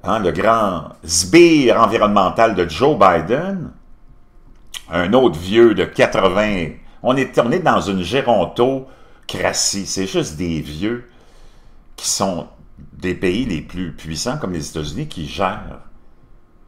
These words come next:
tout ça, des vieux séniles en plus. On va aller voir comment c'est, c'est hallucinant, là.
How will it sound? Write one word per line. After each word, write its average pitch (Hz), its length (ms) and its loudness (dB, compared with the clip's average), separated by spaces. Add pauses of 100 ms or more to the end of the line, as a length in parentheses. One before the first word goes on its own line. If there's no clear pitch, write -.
(120)
tout - 120 -14
ça, - 220 -4
des 82 280 -4
vieux 113 300 -4
séniles 123 540 -2
en 87 120 2
plus. 127 120 -2
On 101 80 4
va 82 80 4
aller 95 140 2
voir 143 140 -2
comment 90 260 -4
c'est, 78 240 -10 (160)
c'est - 180 -12
hallucinant, 80 540 -10
là. 147 180 -12